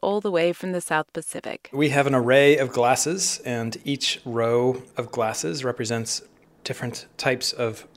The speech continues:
Speaker 2: bottled <laughs> water. There is some tap water in there to throw you off. And we are hoping to see that you might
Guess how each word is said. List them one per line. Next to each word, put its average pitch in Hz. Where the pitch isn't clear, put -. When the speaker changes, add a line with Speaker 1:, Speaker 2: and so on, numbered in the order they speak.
Speaker 2:
bottled 127
<laughs> -
water. 135
There 117
is 117
some 117
tap -
water 120
in 110
there 127
to 131
throw 120
you 101
off. -
And 107
we 113
are 107
hoping 110
to 113
see 113
that 113
you 113
might 110